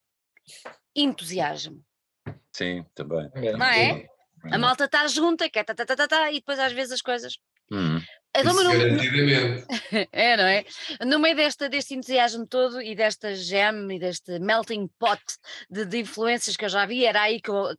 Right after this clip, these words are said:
Speaker 1: com aquela pergunta que eu queria chegar, que eu comecei a perceber que devia haver muitas influências muito diversificadas. No meio disto tudo, ah, como é que surgem as tuas letras, Otávio?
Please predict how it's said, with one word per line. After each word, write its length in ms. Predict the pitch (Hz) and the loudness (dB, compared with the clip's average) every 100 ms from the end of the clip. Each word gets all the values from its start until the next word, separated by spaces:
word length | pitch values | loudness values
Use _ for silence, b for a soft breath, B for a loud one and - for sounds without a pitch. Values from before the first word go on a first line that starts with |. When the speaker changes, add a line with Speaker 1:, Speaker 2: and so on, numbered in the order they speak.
| - | -2
Speaker 1:
com 120 | 208 | -2
aquela 360 | 180 208 208 | 0 0 0
pergunta 420 | 170 202 214 208 185 B B | -2 -8 -8 -6 -8 B B
que 80 | 220 | -4
eu 40 | |
queria 220 | 208 220 | -2 0
chegar, 420 | 202 - 196 196 196 | 0 0 0 -2 -2
que 140 | 220 | -4
eu 80 | 208 _ | -4 _
comecei 340 | 214 - 233 | -12 -4 -2
a 40 | 226 | 0
perceber 380 | - 190 214 202 B B | -4 -2 -2 -2 B B
que 100 | - | -10
devia 240 | 185 220 208 | -2 2 2
haver 220 | 202 190 | 2 0
muitas 520 | 208 277 277 233 202 | 2 2 2 -2 -8
influências 520 | 214 175 196 185 202 | -10 -6 -6 -4 -6
muito 400 | 220 262 277 233 | -2 0 0 -2
diversificadas. 840 | 202 175 - - 180 165 156 170 - B B B B - | -8 -10 -14 -14 -6 -4 -4 -8 -14 B B B B -2
No 100 | 269 | 2
meio 160 | 320 311 | 2 2
disto 300 | 294 - - | 0 0 -2
tudo, 360 | 240 190 214 220 B B B | -6 -4 -8 -14 B B B
ah, 240 | 240 240 175 | 2 4 2
como 220 | - 302 | 0 2
é 40 | 339 | 0
que 80 | - | 0
surgem 340 | 330 277 294 | -2 0 -2
as 100 | 262 | -2
tuas 260 | 277 269 202 | -4 -4 -4
letras, 380 | 190 175 185 | -4 -4 -6
Otávio? 420 | 180 - 180 170 | -4 -2 -2 -4